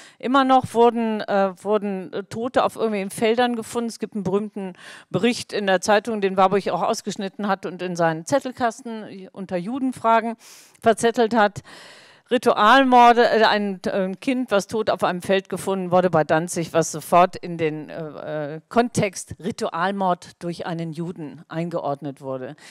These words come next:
Diese Dinge hat Warburg sehr genau, genau beobachtet und gesammelt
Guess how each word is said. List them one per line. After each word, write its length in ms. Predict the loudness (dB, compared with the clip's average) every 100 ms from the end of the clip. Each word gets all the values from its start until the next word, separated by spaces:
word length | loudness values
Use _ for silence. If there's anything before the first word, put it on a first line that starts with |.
| -20 _ -8
Diese 220 | -6 -4
Dinge 260 | -4 -2
hat 160 | -2 2
Warburg 280 | 2 4 2
sehr 200 | 0 -2
genau, 320 | -2 0 0 -2
genau 280 | -2 0 0
beobachtet 640 | -2 0 2 0 -2 -6
und 160 | -4 -2
gesammelt 640 | -2 2 2 2 -6 -8